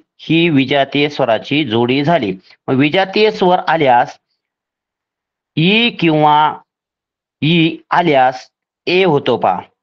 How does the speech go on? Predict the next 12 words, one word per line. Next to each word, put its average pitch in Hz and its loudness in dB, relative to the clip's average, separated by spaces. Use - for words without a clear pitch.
अ 170 2
किंवा 180 2
आ 185 2
या 156 0
स्वरांपुढे 120 0
विजातीय 170 0
स्वर 143 -2
आल्यास, 120 0
आता 120 -2
विजातीय 170 0
म्हटलं 180 0
की 180 0